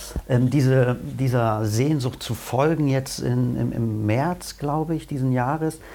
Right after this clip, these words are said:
Da bin ich einfach mal, äh, sechs Tage nach Barcelona geflogen. Ähm, da hatte ich meine Canon, äh, meine, meine Leica noch nicht, um einfach zu fotografieren. Alleine, ohne Freundin, ohne,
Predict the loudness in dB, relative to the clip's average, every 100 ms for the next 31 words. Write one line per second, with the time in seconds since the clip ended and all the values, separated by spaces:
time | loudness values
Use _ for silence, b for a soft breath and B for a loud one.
0 | B B 0 2 2 0 0 0 0 2
1 | 4 4 4 4 2 0 -2 0 0 -2
2 | -4 -4 0 4 4 4 4 2 2 0
3 | 2 2 4 4 2 2 4 4 2 0
4 | B B B B 0 4 4 4 2 0
5 | 0 0 4 4 4 2 2 2 4 2
6 | 2 2 2 2 2 2 2 2 2 2
7 | 2 0 -4 -18 -2 0 0 0 -2 -2
8 | -2 -4 -2 -2 -2 0 0 2 4 6
9 | 6 6 4 2 2 2 2 2 2 4
10 | 4 4 4 2 2 2 4 2